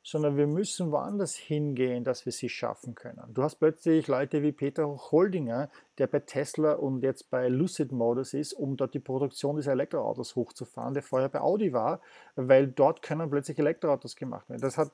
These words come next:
da, da, ja, äh, andere, Johann Jungwirth, ja, äh, war zwar bei Mercedes und bei Volkswagen,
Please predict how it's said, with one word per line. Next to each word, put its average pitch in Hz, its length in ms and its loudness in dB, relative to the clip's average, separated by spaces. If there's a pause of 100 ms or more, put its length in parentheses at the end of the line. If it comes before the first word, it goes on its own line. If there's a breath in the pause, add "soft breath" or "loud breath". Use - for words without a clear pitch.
da, 139 160 -2
da, 131 200 -8 (360 soft breath)
ja, 143 160 2 (280 loud breath)
äh, 139 40 2 (320)
andere, 180 380 6
Johann 156 360 6
Jungwirth, 151 600 2
ja, 123 220 2
äh, - 20 -4 (340 loud breath)
war 131 400 6
zwar 202 160 4
bei 160 140 2
Mercedes 123 520 4
und 120 80 -8
bei 123 100 -2
Volkswagen, 131 720 -2